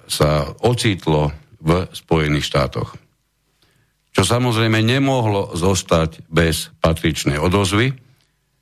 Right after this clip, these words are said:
pretože dnes by mnohí tí, ktorí, ktorí chcú nachádzať nejaké súvislosti medzi rôznymi dejinnými udalosťami, mohli veľmi hlavo povedať, že možno vo svojej, vo svojom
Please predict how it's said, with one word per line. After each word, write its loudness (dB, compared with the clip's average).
pretože 2
dnes 0
by 0
mnohí 0
tí, 0
ktorí, 0
ktorí 2
chcú 2
nachádzať 2
nejaké 0
súvislosti 0
medzi 0
rôznymi 0
dejinnými 0
udalosťami, 0
mohli 2
veľmi 2
hlavo 0
povedať, 0
že 0
možno 2
vo 0
svojej, 0
vo 0
svojom 0